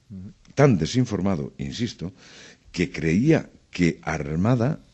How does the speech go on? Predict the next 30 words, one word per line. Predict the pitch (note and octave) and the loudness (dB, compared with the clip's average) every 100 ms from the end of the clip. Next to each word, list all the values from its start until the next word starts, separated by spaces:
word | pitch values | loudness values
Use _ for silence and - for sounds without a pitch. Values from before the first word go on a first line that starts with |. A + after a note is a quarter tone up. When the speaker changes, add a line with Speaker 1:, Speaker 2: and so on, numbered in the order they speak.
| _ | _
Speaker 2:
había | - D2+ F#2 B2+ - | -10 -4 0 -2 -2
disuelto | D2 E2+ D2 - D3+ C3+ - C#2 | -4 -2 -2 0 2 2 -2 -8
el | |
golpe. | B1+ A#1+ G#1+ A1 - _ _ _ _ - _ _ _ _ | -8 -10 -14 -18 -20 _ _ _ _ -20 _ _ _ _
Y | G#2+ A#2+ - D#2+ | 4 4 2 -4
le | D#2+ D2+ | -4 -4
dice | D#2 E2+ E2+ | -6 -4 -2
al | E2 | 0
rey: | G2 G#2+ - - _ _ | 0 0 -2 -14 _ _
"Señor, | - E2+ G2+ F#2 - | -10 -6 -4 -6 -8
me | D#2 C#2+ - _ - | -10 -10 -12 _ -6
tengo | G#2 F2 | -4 -2
que | C2+ | -6
pedir | C#2 D2 C#2 | -8 -10 -10
disculpas", | C#2+ - B2+ C3 C3+ - - - - - - - | -10 -6 -6 -4 -6 -10 -18 -20 -20 -20 -20 -12
porque | D2+ C2+ D#2+ | -10 -8 -6
él | D2+ | -4
había | D#2 F2 | -2 -2
sido | F2 F#2+ B2 | -2 -2 2
el | F#2+ | 2
enemigo | D#2+ C#2+ C2+ E2 F#2 | 2 0 -2 -4 -2
de | F#2 | -4
Armada, | C2+ D#2+ F#2 A#2+ | -4 -4 -2 -2
detrás | F2+ D2+ - - G2 G2+ | -2 -6 -6 -6 -4 -4
del | G#2 C#2 | -4 -6
que | - D#2+ | -6 -4
veía | E2 F#2 F#2+ | -2 0 -2
siempre | - F2+ - A#2+ | -4 -6 -4 -4
un | D#2+ | -4
golpista. | C#2 C2+ E3 - | -6 -4 -6 -6